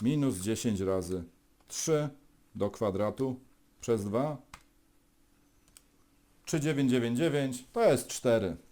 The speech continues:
Oczywiście tu znowu, dlatego że są wartości po przecinku, nie wychodzi idealne cztery,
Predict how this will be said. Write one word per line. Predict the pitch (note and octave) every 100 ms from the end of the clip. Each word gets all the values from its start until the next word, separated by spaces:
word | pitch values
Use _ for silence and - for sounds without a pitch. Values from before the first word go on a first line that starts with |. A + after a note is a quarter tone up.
| - _
Oczywiście | - C#3+ C#3 B2+ B2 B2+
tu | A2+
znowu, | G2 A2 G#2 G2+ G2+ - _ _ _ _ _ _ _ _ _ _ _ -
dlatego | A2 A#2 G#2
że | G2+
są | F#2+ F#2+
wartości | F#2+ G2 A2 -
po | G2
przecinku, | G#2 G2+ - G2 F#2 F2+ F2 -
nie | G#2+ G#2+
wychodzi | G2 G2+ F#2
idealne | F#2+ F#2+ F2+ F#2+ F2+ E2+
cztery, | - A2 G2 F#2